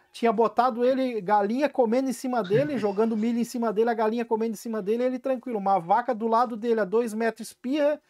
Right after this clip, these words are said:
Speaker 1: ele sai voado, <laughs> entendeu? Então, é uma situação de caramba, velho. Mas aconteceu, agora vamos trabalhar em cima disso, né?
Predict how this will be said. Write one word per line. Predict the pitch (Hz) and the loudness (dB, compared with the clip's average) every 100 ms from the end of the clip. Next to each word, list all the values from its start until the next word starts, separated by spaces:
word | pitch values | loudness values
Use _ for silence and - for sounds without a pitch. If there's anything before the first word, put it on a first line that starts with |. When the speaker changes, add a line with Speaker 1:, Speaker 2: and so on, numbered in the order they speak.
| _ _ - | _ _ 0
Speaker 1:
ele | 233 262 311 - | 2 4 2 0
sai | - - 269 294 | -12 -2 2 2
voado, | 254 294 262 214 156 | 2 2 4 2 -4
<laughs> | - - 185 - 196 - | -12 -6 -6 -4 -10 -6
entendeu? | 190 185 214 269 247 | -4 2 4 4 2
Então, | - 208 247 269 262 - - - | -2 2 4 4 2 -4 -18 -2
é | 196 | 2
uma | 226 | 2
situação | - 240 208 254 | 2 0 2 0
de | 233 | -2
caramba, | 226 - 175 120 165 330 339 | -4 -2 -2 0 0 2 2
velho. | 170 127 101 - _ _ _ _ _ _ - | 0 -2 -6 -18 _ _ _ _ _ _ -10
Mas | 254 202 196 294 320 - _ | 0 2 4 2 -2 -10 _
aconteceu, | 247 208 - 143 - 359 403 - - | -6 -6 -6 -8 -2 0 0 -4 -6
agora | 135 160 | -2 0
vamos | 165 190 | 0 0
trabalhar | 214 214 208 170 185 | 0 2 2 4 2
em | 262 | 0
cima | - 349 247 | -6 -8 -6
disso, | 220 185 - | -4 -6 -8
né? | 147 240 | -10 -12